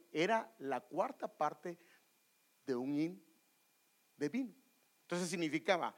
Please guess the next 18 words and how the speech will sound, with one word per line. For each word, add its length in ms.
que 140
cuando, 260
me-, 240
mire, 240
y 100
esto 140
es 140
importante, 760
hermano, 380
porque 280
cuando 280
uno 280
viene 220
a 20
la 160
casa 280
de 140
Dios, 400